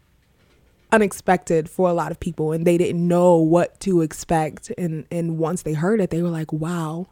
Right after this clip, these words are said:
you, we, we like your creation. Like, we like what you create. Um, now you should flex." <laughs> Now you gotta flex. Like, we,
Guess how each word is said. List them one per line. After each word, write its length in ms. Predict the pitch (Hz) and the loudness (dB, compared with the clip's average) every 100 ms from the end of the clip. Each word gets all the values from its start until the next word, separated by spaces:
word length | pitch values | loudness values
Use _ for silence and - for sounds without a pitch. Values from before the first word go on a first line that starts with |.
| _ | _
you, 220 | 175 180 165 | -2 0 0
we, 440 | 165 180 170 175 | 2 0 0 -2
we 200 | 165 170 | 0 2
like 280 | 160 165 160 - | 2 2 -2 -2
your 320 | 165 160 156 | 0 2 0
creation. 800 | 151 - 180 202 - 151 170 170 | -2 0 2 2 0 -6 -6 -6
Like, 140 | 175 160 | -2 0
we 160 | 170 | 2
like 240 | 165 175 175 | 2 0 -2
what 160 | 165 | -4
you 60 | 175 | -4
create. 500 | - 165 175 196 170 _ - - - _ | -2 0 2 2 0 _ -20 -20 -20 _
Um, 500 | - 170 160 156 156 151 - _ _ _ _ - - | -2 -2 -2 -4 -6 -8 -16 _ _ _ _ -10 -4
now 160 | 185 | 0
you 120 | 185 180 | 0 0
should 160 | 165 | -2
flex." 460 | 185 190 151 - - | 0 -2 -2 -8 2
<laughs> 40 | 233 214 208 226 285 240 - - - | 4 4 4 6 6 6 2 -6 -2
Now 160 | 226 220 | 2 4
you 120 | 277 | 6
gotta 180 | 285 285 | 4 2
flex. 320 | 311 240 - | 0 -2 2
Like, 100 | 214 | 4
we, 140 | 202 | 6